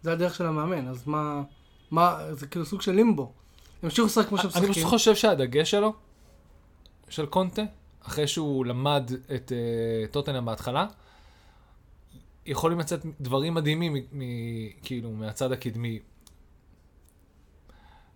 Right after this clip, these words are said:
Speaker 2: יכולים לצאת דברים מדהימים מהצד הקדמי בטוטנהאם. כאילו, השילוב הזה של, אה, כמובן, סון וקיין, ורישרליסון, וקולוסבסקי.
Speaker 1: קולוסבסקי.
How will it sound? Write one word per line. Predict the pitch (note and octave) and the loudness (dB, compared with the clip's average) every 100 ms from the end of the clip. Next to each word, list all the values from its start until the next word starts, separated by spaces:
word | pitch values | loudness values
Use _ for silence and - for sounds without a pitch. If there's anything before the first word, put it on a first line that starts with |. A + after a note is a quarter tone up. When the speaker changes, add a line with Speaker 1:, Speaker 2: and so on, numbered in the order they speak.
| _ | _
Speaker 2:
יכולים | - E3 | -6 -2
לצאת | D3+ D#3 | 0 0
דברים | C3+ D3 | 2 2
מדהימים | C#3+ B2+ D3 E3 | 2 2 2 2
מהצד | B2+ B2 A2 | 2 0 -2
הקדמי | A#2 G#2+ G#2+ | -4 -6 -6
בטוטנהאם. | G2+ G2+ F#2+ G2+ F#2+ F#2 F#2 - _ - | -6 -6 -6 -10 -10 -12 -16 -20 _ -14
כאילו, | - A2 G#2 | -8 -6 -4
השילוב | - A#2+ C#3 | -4 -2 -2
הזה | B2 A2 | -2 -4
של, | - G2+ G2+ | -6 -10 -10
אה, | G2 F#2+ | -10 -10
כמובן, | A2+ G#2+ G2+ F#2 | -8 -8 -8 -8
סון | G#2 G2 | -10 -10
וקיין, | B2+ - F#3+ F3 D#3 C3 - - - | -6 0 2 2 0 -2 -6 -18 -14
ורישרליסון, | G#2+ G2+ F#3 F3+ E3+ - C3+ A#2 | -10 0 4 6 4 2 0 -2
וקולוסבסקי. | - G#2+ - G3 G3 | -4 -2 4 4 4
Speaker 1:
קולוסבסקי. | F3 E3+ C#3+ D3 | 2 2 2 0